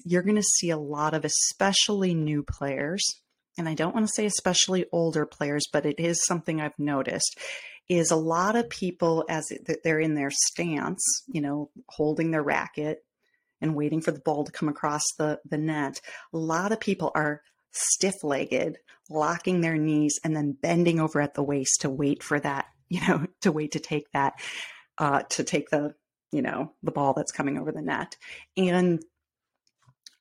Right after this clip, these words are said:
oh my goodness, the tension that puts on your lower back, um, it's unbelievable. So if possible, again, in, in, in this spirit of building good habits,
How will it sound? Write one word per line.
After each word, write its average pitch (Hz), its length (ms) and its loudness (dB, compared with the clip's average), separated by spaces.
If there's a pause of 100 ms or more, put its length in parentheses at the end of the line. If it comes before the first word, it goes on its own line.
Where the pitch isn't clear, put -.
(200)
oh 240 480 6 (100)
my 170 640 2
goodness, 175 680 0
the 165 100 2
tension 226 800 4
that 185 340 -2
puts - 520 -4
on 170 260 2
your 165 180 4
lower 170 520 2
back, 160 640 -4 (500)
um, 160 540 0 (400)
it's 208 200 6
unbelievable. 190 840 4
So 180 540 4 (240)
if 247 300 4
possible, 240 540 0
again, 190 300 2
in, 175 180 2
in, 185 260 2
in 180 320 2
this 175 200 2 (200)
spirit 220 640 2
of 156 220 -4
building 160 560 0 (100)
good 175 580 4 (120)
habits, 185 560 -4